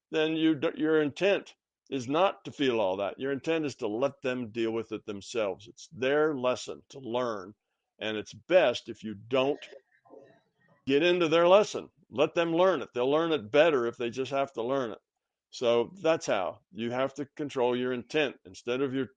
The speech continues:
intent always being an open channel to everything, you need to selectively turn some things off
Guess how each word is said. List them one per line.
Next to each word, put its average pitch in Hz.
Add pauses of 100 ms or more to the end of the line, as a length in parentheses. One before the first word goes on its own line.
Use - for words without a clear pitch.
intent 160 (380)
always 147
being 139
an 113
open 151
channel 151
to 131
everything, 107 (380)
you 127
need 123
to 127
selectively 110
turn 104
some 110
things 101
off 120